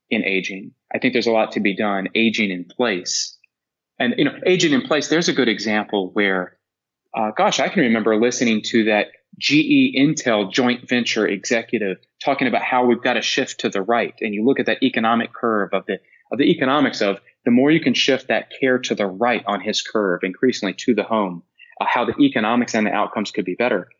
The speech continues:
I would just look at the world and say that's mostly not what has happened. So there are only a couple of levers that really change the future of human health and the way that we're providing care. And without getting into the politics lever,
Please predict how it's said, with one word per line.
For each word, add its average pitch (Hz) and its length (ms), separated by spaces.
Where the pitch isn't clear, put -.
I 143 80
would 214 120
just 131 180
look 123 100
at - 80
the 120 80
world 120 180
and 120 80
say 131 100
that's 135 200
mostly 139 540
not 135 420
what 131 160
has 107 120
happened. 175 460
So 131 160
there 170 220
are 135 160
only 202 300
a 123 100
couple 127 440
of 98 120
levers - 680
that - 160
really 139 500
change 117 320
the 104 100
future 107 360
of 95 80
human 98 260
health 92 240
and 95 80
the 90 60
way 101 200
that 98 100
we're 92 80
providing 87 500
care. 80 440
And 110 220
without 143 340
getting 135 200
into 113 200
the 127 100
politics 127 680
lever, 82 440